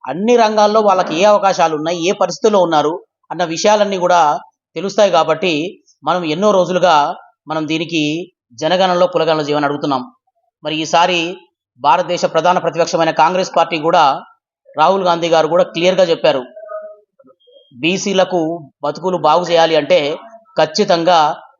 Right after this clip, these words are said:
జనగణనలో కులగణన చేయమని. అలాగే పదహారు పార్టీలు, భారతదేశంలో ఉన్న పదహారు రాజకీయ పార్టీలు, ప్రధాన పార్టీలు కూడా జనగణనలో కులగణన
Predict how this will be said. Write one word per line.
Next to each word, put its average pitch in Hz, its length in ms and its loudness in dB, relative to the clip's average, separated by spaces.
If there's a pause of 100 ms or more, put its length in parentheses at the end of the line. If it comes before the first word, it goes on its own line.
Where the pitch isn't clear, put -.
జనగణనలో 175 520 0
కులగణన 160 480 0
చేయమని. 139 280 -2 (540)
అలాగే 185 360 2 (840)
పదహారు 202 380 2
పార్టీలు, 190 440 -2
భారతదేశంలో 180 800 0
ఉన్న 170 120 0
పదహారు 165 420 2
రాజకీయ 160 460 0
పార్టీలు, 156 400 -2
ప్రధాన 156 300 0
పార్టీలు 147 400 -2
కూడా 151 220 2 (560)
జనగణనలో 185 560 0
కులగణన 175 400 2